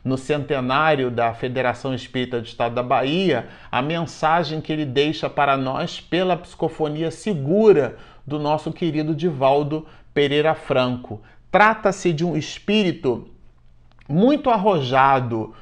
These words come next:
muito comprometido, era considerado, dentro do movimento espírita de sua época, um orador exímio e, ao mesmo tempo, aonde passava,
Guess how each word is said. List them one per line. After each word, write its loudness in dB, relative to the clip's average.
muito 0
comprometido, -2
era 4
considerado, 2
dentro -2
do -6
movimento -4
espírita -6
de -10
sua -2
época, 0
um 0
orador 4
exímio 0
e, 2
ao 4
mesmo 0
tempo, 0
aonde 4
passava, 2